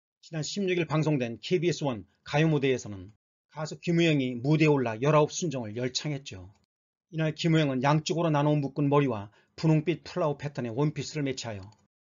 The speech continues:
열아홉 순정을 꿈꾸는 소녀가 떠오르는 의상으로 무대 위에서 열창했습니다. 특히 늘씬한 그녀의 비율만큼이나 뛰어난 가창력까지 조화를 이룬 무대는 만연한 봄의 분위기를 안방까지 고스란히 전했죠. 김우영이 가창한 열아홉 순정은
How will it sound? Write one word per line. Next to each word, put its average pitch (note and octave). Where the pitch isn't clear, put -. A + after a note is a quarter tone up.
열아홉 D#3+
순정을 D#3
꿈꾸는 F#3
소녀가 A#2
떠오르는 E3
의상으로 C#3
무대 C3
위에서 A#2
열창했습니다. A#2+
특히 D#3
늘씬한 D#3
그녀의 D#3
비율만큼이나 D3
뛰어난 C#3+
가창력까지 C#3+
조화를 C3+
이룬 C3
무대는 A2
만연한 D#3
봄의 D#3+
분위기를 B2
안방까지 B2
고스란히 B2+
전했죠. A#2+
김우영이 E3
가창한 B2+
열아홉 D3
순정은 C3+